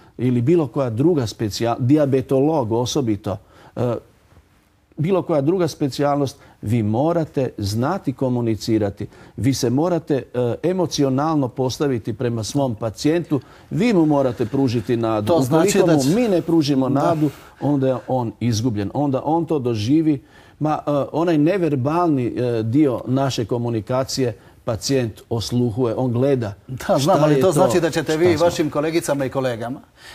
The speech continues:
Speaker 2: da ćete nama kao pacijentima, da ćete nama kao javnosti morati poručiti da mnogo toga u našem sustavu vrijednosti, u našim moždanim vijugama, u mentalitetima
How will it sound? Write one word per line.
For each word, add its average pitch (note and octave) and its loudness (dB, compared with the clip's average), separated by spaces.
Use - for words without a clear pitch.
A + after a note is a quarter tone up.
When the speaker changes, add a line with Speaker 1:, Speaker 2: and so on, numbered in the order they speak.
Speaker 2:
da D3 0
ćete D3+ -2
nama E3 -2
kao C#3+ 0
pacijentima, C3 -4
da D3 -4
ćete D3 -2
nama D#3+ -2
kao C#3+ -2
javnosti D#3 -2
morati C#3+ -4
poručiti D3 -6
da B2+ -2
mnogo E3+ -2
toga D#3+ 0
u D3+ -4
našem D3 0
sustavu C#3 -2
vrijednosti, D#3 -2
u C#3+ -2
našim D3+ 0
moždanim D#3+ 0
vijugama, D3+ 0
u C3 -2
mentalitetima C3+ 0